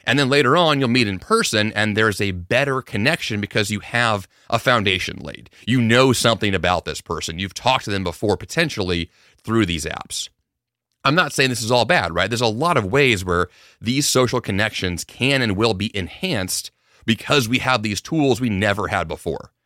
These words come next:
right? The value element will always exist, but that doesn't mean that there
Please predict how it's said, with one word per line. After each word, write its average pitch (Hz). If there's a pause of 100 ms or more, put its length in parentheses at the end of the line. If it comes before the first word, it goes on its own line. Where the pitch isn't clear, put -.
(260)
right? 98
The 113
value 135
element 95 (360)
will 127
always 160
exist, 85 (840)
but 131
that 139
doesn't 139
mean 127
that 101
there 107